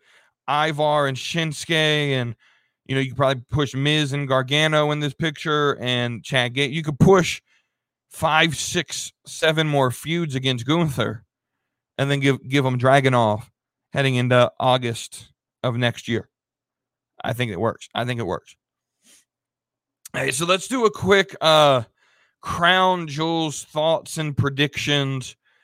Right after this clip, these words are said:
So the first thing I wanna say is these Saudi shows, we know what they are. All right. Uh, think real low expectations. These are filler shows. These are filler shows. Um, the, these Saudi shows are just,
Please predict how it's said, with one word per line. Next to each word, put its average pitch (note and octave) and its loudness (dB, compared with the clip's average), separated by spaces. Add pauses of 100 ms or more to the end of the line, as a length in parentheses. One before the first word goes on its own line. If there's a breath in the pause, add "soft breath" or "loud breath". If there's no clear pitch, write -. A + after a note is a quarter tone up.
(300)
So F#3 -4
the F3+ 0
first G3+ 0
thing G3+ 2
I F#3 4
wanna E3 2
say C#3+ 2
is B2 -2 (1300)
these F3+ 2
Saudi F3+ 6
shows, E3+ 2
we F#3+ -2
know D#3+ 2
what B2+ 2
they A#2 -4
are. A#2 0 (180)
All B2 -2
right. E3 0
Uh, C3+ -8
think A3 -2
real F#3 6
low F3 6
expectations. C3 0
These G3 -2
are A3 0
filler G3+ 2
shows. - -10 (800)
These E3+ 0
are G#3+ 4
filler D#3 2
shows. - -10 (640)
Um, A#2+ -2 (320)
the, C3 -6
these C#3+ -4
Saudi F3+ 2
shows E3+ -2
are D#3 -2
just, D3+ -2